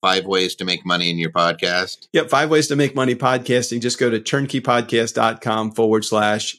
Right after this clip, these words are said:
Speaker 2: T O B Y.
Speaker 1: See, we make it so easy for you guys to learn how to do this stuff. I thought Doug would be awesome, uh, as a guest, and I like to pat myself on the back when I'm right.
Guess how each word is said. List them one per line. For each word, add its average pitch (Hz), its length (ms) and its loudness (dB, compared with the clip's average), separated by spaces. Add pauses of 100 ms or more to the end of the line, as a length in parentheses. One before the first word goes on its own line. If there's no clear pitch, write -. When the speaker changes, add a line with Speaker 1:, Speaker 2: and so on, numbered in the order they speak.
Speaker 2:
T 165 240 -2
O 131 200 4
B 113 200 2
Y. 104 460 0 (500)
Speaker 1:
See, 123 300 2
we 98 160 0
make 104 260 0
it - 140 -4
so 110 280 0
easy 107 460 0
for - 140 -4
you 76 160 -4
guys 76 320 0
to 78 120 -2
learn 82 220 2
how 85 140 0
to 80 80 -2
do 82 180 2
this 80 180 0
stuff. - 580 -4
I 190 120 0
thought 147 260 -4
Doug 101 220 0
would 98 100 -4
be 87 160 -6
awesome, 82 540 -2 (100)
uh, 80 240 0
as 82 200 0
a 82 80 -4
guest, 87 460 -2 (260)
and 92 100 -2
I 92 60 0
like 95 180 -2
to - 80 -16
pat 87 220 0
myself 87 340 -2
on 85 140 0
the 80 80 -4
back 78 300 0
when 78 100 -2
I'm 76 160 -2
right. 85 280 2